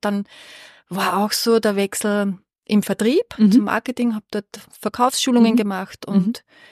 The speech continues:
Speaker 1: ja, wieder mal so war das alles und
Speaker 2: Mhm.
Speaker 1: dann war schon auch die Thematik auf einmal, okay, ich mach mich selbstständig und das Verkaufsthema, das gut mit Menschen
Speaker 2: Mhm.
Speaker 1: zu arbeiten und sie zu unterstützen,
Speaker 2: Mhm.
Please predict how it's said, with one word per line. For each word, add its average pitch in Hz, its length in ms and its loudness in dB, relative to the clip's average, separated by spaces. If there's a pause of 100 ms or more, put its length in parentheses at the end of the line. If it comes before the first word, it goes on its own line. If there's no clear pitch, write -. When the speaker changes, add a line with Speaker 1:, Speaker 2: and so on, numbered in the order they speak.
(340)
Speaker 1:
ja, 196 520 -2 (800)
wieder 247 380 2
mal 240 260 2
so 220 640 0 (200)
war 214 380 2
das 247 180 -2
alles 262 460 -2
und 233 160 0
Speaker 2:
Mhm. 185 40 2
Speaker 1:
dann 214 180 0
war 202 220 -2
schon 214 340 -4
auch 226 220 -4 (120)
die 226 60 -4
Thematik 214 500 -4
auf 226 120 -8
einmal, 220 220 -4
okay, 233 420 0 (720)
ich 208 140 -2
mach 190 160 0
mich 214 140 2
selbstständig 220 760 0
und 202 420 0
das - 280 -6 (200)
Verkaufsthema, 240 920 0
das 220 280 -8
gut 220 200 -2
mit 214 140 -2
Menschen 226 520 0 (200)
Speaker 2:
Mhm. 202 120 4
Speaker 1:
zu 202 120 4
arbeiten 226 560 2
und 226 120 0
sie 214 120 -6
zu 214 140 -6
unterstützen, 208 640 0
Speaker 2:
Mhm. 269 60 -2